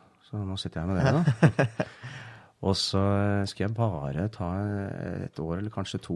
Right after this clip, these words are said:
Speaker 1: i Trondheim. Eh,
Speaker 2: Det er den raskeste masteren jeg har hørt.
Speaker 1: Ja, nei, det, det ble jo,
Speaker 2: <laughs>
Speaker 1: det ble jo fire da. Men, eh, men, eh, så var det en kar da, som, eh, han hadde så bra tilgang på noe himkok.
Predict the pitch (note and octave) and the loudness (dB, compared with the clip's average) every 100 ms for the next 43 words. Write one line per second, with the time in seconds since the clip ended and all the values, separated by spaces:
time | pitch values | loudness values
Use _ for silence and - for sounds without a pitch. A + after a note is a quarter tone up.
0 | G2 G2 - E2+ A#2 - _ _ _ _ | -2 -2 -2 -2 -2 -6 _ _ _ _
1 | _ _ _ _ _ - - - G#2+ D#2+ | _ _ _ _ _ -18 -14 -8 -6 -4
2 | D2+ D2+ D#2 - - - - A2+ C3+ D3+ | -6 -6 -8 -10 -10 -10 -6 -2 0 0
3 | C#3+ - - - A#2+ B2+ B2 A#2+ C3+ B2+ | -2 -6 -8 -4 0 0 0 0 0 0
4 | - - - - A2 C#3 - A2 A#2+ A#2+ | -4 -16 -8 2 4 4 4 6 8 6
5 | A2+ B2 G#2 A2+ A#2 A2+ D3 B2 - - | 8 8 8 8 8 8 8 6 4 2
6 | A2 A2+ B2+ G#2 C3 E3+ - - C3+ C3 | 6 6 6 4 4 2 -2 -4 0 4
7 | C3 B2+ B2 A#2 - - A#2 A#2 - - | 6 6 4 2 0 0 2 2 2 0
8 | A2 - - - - - - - - - | -2 -6 -20 -20 -20 -20 -20 -20 -20 -20
9 | - - _ - B2 G2+ D3 D#3+ C#3 F3+ | -20 -20 _ 0 6 8 8 8 8 10
10 | G3+ A2+ A2 - - - C#3 C#3 C3+ B2+ | 10 6 0 -10 -12 -2 2 4 6 6
11 | B2 A#2+ G#2+ G2 F#2+ - - - - - | 4 4 4 2 -2 -12 -20 -20 -14 -4
12 | A2 A#2 G#2 F#2 G#2 A#2+ A#2 A#2 - A#2 | -2 0 -2 0 2 2 2 0 -2 0
13 | A2 A2 F2+ E2+ G#2+ A#2 A2+ A2+ G2 - | 0 0 -2 0 -2 0 2 4 2 2
14 | C3+ - | -4 -4